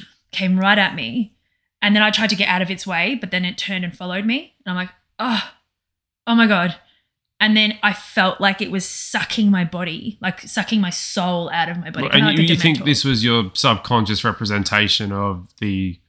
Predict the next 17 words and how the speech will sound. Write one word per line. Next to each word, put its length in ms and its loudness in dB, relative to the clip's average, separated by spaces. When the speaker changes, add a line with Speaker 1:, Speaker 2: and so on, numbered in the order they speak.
Speaker 2:
commission? 500 -2
Speaker 1:
Yeah, 260 0
because 580 0
our 200 4
argument 640 2
was 360 -2
about, 540 -4
um, 640 -8
you, 180 -2
you 160 -2
made 240 2
a, 140 -4
you 120 0
made 140 4
a 60 -2
comment 380 -2
about, 500 -6